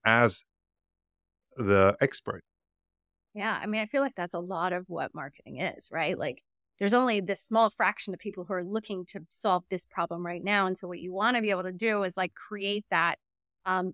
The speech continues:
Speaker 2: as the go-to, whether it's the brand itself, or I think there's a, a lot of opportunity as individuals, employees of a company to, to, like, become that go-to person in their mind as someone who is knowledgeable around this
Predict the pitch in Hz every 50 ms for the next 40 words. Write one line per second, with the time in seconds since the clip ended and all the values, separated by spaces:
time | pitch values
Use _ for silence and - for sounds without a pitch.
0 | _ - 208 220 196 202 196 180 214 - 214 208 196 - - - 214 175 196 196
1 | 185 185 170 - _ - 180 175 - 202 208 233 277 269 214 - - - - 269
2 | 254 - - 185 - - - - 247 277 277 269 208 208 - 208 196 - 185 185
3 | - 175 185 - - 190 196 190 190 202 226 214 196 - 190 - - 185 185 185
4 | 185 180 - - 180 180 180 180 170 - - 202 196 180 175 190 185 175 185 180
5 | 180 - - - 190 - - 196 185 185 185 180 165 185 175 175 175 - - 240
6 | 302 294 240 185 175 180 165 165 170 - - 208 190 170 - _ _ _ _ _
7 | _ _ _ _ _ - - 226 196 175 185 180 - _ _ _ _ - - 214
8 | - - - 302 294 269 247 - 185 190 214 202 196 - - 220 - - - 220
9 | 208 - - 196 185 180 180 175 170 170 170 180 180 175 175 180 180 175 180 170
10 | - - 190 185 - - 240 226 220 214 202 202 214 208 196 190 185 - 185 190
11 | 180 175 196 196 196 196 196 175 - 180 175 175 - - 190 175 185 180 175 180
12 | 180 190 180 185 175 - -